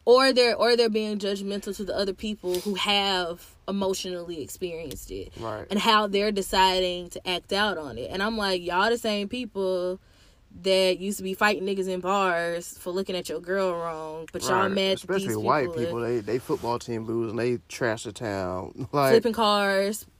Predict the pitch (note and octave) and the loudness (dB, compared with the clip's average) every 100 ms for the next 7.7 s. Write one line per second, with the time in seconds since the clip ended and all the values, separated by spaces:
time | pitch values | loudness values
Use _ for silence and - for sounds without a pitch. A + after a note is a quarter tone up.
0 | - - _ - A3+ A3 G3+ A3 G#3+ G#3 | -20 -20 _ 0 0 2 0 0 0 0
1 | A3+ F#3+ F#3+ F#3+ F3+ E3+ C#3+ B2 C3+ E3 | 0 2 2 2 4 4 4 0 -2 0
2 | D3+ C#3+ C3 - A#2+ A2 - - - A#2 | 0 2 0 -2 -4 -4 -6 -12 -8 -6
3 | A2 G#2+ F3 - G2+ G2 D2+ C2+ B1 C#2 | -6 -4 -2 -2 -4 -6 -6 -8 -8 -8
4 | F#2 F#2+ D#2+ - - _ _ _ A#2 G#2+ | -6 -6 -8 -12 -20 _ _ _ -4 -2
5 | F#2+ - D#3 C3+ A#2 G#2 A2+ C#3+ B2 - | -2 0 2 2 2 0 -2 -2 -2 -4
6 | A#2+ G#2 - C3+ G#2+ F#2+ - G#2 A2 F2 | -6 -6 -8 -8 -6 -8 -8 -8 -6 -6
7 | D#2+ - D#3 C#3+ A2+ F2 F2 | -10 -2 2 2 2 -2 -6